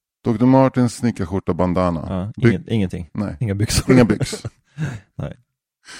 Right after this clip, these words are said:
Speaker 1: Jag gick ju runt i Bar-, Barcelona en sommar och såg ut som en manlig prostituerad.
Speaker 2: <laughs>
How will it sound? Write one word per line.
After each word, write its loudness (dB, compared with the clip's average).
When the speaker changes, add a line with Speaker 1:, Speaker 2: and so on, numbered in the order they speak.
Speaker 1:
Jag 0
gick 2
ju 8
runt 4
i -6
Bar-, -2
Barcelona 0
en 0
sommar -2
och -8
såg -2
ut -6
som 0
en 4
manlig 0
prostituerad. -2
Speaker 2:
<laughs> -18